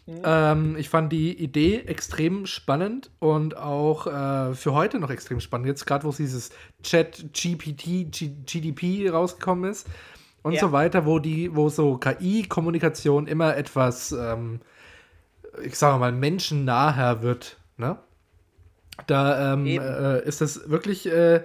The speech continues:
Speaker 2: sehr, sehr, sehr, sehr spannender Film. Also Her, H E R, für die, die des Mensch-, äh, des Englischen, nicht des Menschlichen, aber auch des Menschlichen nicht mächtig sind. Ähm, es heißt H E R, Her,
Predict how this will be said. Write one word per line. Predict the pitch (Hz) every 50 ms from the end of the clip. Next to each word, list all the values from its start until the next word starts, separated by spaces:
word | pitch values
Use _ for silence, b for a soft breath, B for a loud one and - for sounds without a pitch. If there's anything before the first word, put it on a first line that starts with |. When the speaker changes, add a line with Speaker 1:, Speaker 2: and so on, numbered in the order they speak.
| B B B B B B B
Speaker 2:
sehr, | - - 156 170
sehr, | 175 254 233 240 233 185
sehr, | 170 220 214
sehr | 240 269 240
spannender | - - - 208 220 233 240 220
Film. | - - 294 233 160
Also | 143 151 160 - -
Her, | 185 214 220 156 139 180 240 - - b b b b b b _
H | - 160 165 170 - -
E | 165 175 160 - -
R, | 151 151 143 147 165 190 233 269 - - _
für | _ - - 143
die, | 151 165
die | 147 151
des | 156 147 143 -
Mensch-, | 143 143 147 143 - - -
äh, | - 143 135 127 139 147 147
des | 139 139 131
Englischen, | 151 - 151 180 185 147 135 - 147 165 165
nicht | 131 -
des | 131 - 120
Menschlichen, | 117 127 - - 127 107 - 143 B B 240 170 -
aber | 165 180 180
auch | 196 -
des | 220 - 240
Menschlichen | 277 294 - - 131 113 117 127
nicht | 175 180 -
mächtig | 156 180 190 - 185 -
sind. | - 175 226 254 B B B B B B B B -
Ähm, | 143 143 147 147 151 151 156 - _ _ _
es | - 135 -
heißt | 147 151 147 - - - 135
H | 151 160 -
E | 170 156 139
R, | 135 135 131 143 160 180 226 240 -
Her, | 147 131 139 185 233